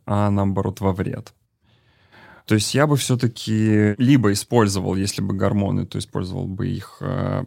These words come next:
системно, с плавным вводом и с плавным выводом,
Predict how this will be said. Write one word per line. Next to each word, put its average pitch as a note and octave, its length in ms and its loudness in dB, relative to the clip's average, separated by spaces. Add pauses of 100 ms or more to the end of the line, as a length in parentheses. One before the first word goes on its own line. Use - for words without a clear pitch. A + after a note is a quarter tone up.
системно, B2 800 -2 (300)
с - 100 -16
плавным G2+ 560 2
вводом F#2+ 540 2
и - 20 -2
с - 80 -4
плавным F#2 480 0
выводом, F3+ 600 0